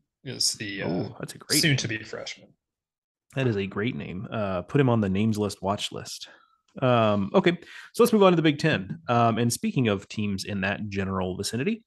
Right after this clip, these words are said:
Speaker 2: I've got three items for the Big Ten. Uh, the first one, as I allude to, Penn State, not bad. Um, that was a, <laughs> you know, a, a program that was really scuffling, um, and what really wasn't bad. Got back to the Big Ten tournament for the first time in a long time. Won a game in the Big Ten tournament for the first time in an even longer amount of time.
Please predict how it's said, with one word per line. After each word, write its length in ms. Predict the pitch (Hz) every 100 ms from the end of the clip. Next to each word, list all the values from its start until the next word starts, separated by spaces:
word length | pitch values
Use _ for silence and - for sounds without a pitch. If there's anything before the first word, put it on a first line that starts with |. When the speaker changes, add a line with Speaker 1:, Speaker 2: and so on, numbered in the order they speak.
| - - -
Speaker 2:
I've 80 | 139
got 140 | 156
three 200 | 196 208
items 220 | 160 143
for 100 | -
the 60 | 127
Big 200 | 120 107
Ten. 340 | 107 117 156 -
Uh, 140 | 127
the 60 | 120
first 280 | 156 220 -
one, 180 | 120 131
as 160 | 113
I 80 | 110
allude 280 | 104 110 98
to, 200 | 110 135
Penn 260 | - 247
State, 380 | 233 202 262 - _ _ _ _ _ -
not 220 | 180 -
bad. 480 | 214 311 202 170 - _ - - - -
Um, 840 | 143 139 139 135 131 127 123 120 120
that 120 | 123
was 120 | 160 135
a, 60 | 139 - -
<laughs> 220 | - -
you 120 | 147
know, 180 | 120 120 - - - 139 -
a, 140 | 131
a 40 |
program 440 | 135 143 135 135 131
that 140 | 123 -
was 200 | 110 151 -
really 320 | 269 262 190
scuffling, 600 | 175 143 117 113 120 131 _ _ _
um, 600 | 131 123 117 113 107 104 -
and 460 | 120 117 120 120
what 260 | 131 131 -
really 220 | 165 233
wasn't 240 | 226 220 226
bad. 280 | 233 220
Got 180 | 123 131
back 200 | 165 151
to 60 | -
the 80 | 135
Big 180 | 135
Ten 200 | 135 120
tournament 400 | 117 156 185 180 -
for 100 | 131
the 60 |
first 240 | 120 127 -
time 180 | 113 110
in 80 |
a 40 | 104
long 200 | 156 165
time. 400 | 151 147 147 143
Won 200 | 127 117
a 60 | 104
game 420 | 95 113 143 160
in 80 | 156
the 80 | 151
Big 140 | 160
Ten 100 | 156
tournament 320 | 147 147 156
for 80 | -
the 80 | 110
first 280 | - 110 -
time 200 | 107 107
in 80 | 101
an 80 |
even 200 | 98 90
longer 300 | 90 175 156
amount 220 | 98 90 87
of 100 | -
time. 240 | 101 151